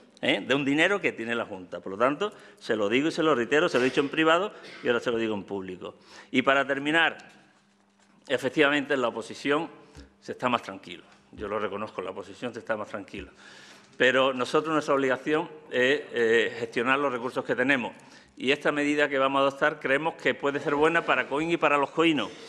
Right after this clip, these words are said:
Y si ustedes pensaran lo mismo, lo que harían es apoyar la medida, no votar en contra. Si pensaran lo mismo.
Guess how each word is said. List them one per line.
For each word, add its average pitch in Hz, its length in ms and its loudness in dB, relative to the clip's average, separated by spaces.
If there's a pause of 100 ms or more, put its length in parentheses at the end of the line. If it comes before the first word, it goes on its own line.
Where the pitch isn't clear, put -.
(240)
Y 135 120 0
si 143 140 2
ustedes 190 280 4
pensaran 160 420 0
lo 165 80 0
mismo, 147 380 -6 (240)
lo 113 140 -4
que 110 80 -2
harían 127 260 0
es 123 140 -2
apoyar 127 360 2
la 120 140 -6
medida, 107 400 -8 (280)
no 120 180 0
votar 113 260 0
en 98 80 -6
contra. 90 380 -10 (160)
Si 123 180 0
pensaran 151 400 0
lo 143 80 0
mismo. 143 340 -2